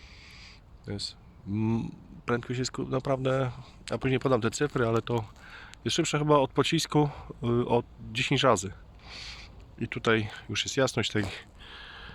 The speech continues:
Spróbuję powiększyć Huawei'em P trzydzieści. Czy zobaczymy, czy zobaczymy jakieś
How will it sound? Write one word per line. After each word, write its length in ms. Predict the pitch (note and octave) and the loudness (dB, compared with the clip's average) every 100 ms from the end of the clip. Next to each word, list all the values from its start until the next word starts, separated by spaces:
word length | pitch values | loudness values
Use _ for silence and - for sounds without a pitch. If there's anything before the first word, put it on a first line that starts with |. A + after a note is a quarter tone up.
| - - - - - - - - | -18 -20 -20 -20 -20 -20 -18 -8
Spróbuję 260 | - C3 | 0 2
powiększyć 480 | G2+ A#2 C#3 - - | 4 4 4 2 0
Huawei'em 560 | - A2 B2+ D3+ C3+ A#2 - - | 6 6 8 8 6 4 -4 -2
P 120 | A2 | -2
trzydzieści. 520 | - A2+ C3 - A2 F#2+ - A#2 | 0 2 2 4 0 -2 -6 -4
Czy 140 | - | -2
zobaczymy, 560 | C#3 B2+ - C3+ B2+ B2 | 4 4 4 2 2 2
czy 120 | B2+ | 2
zobaczymy 420 | C3 B2 - C3 | 4 4 4 2
jakieś 380 | A#2 A#2+ A2+ - | 2 2 0 -2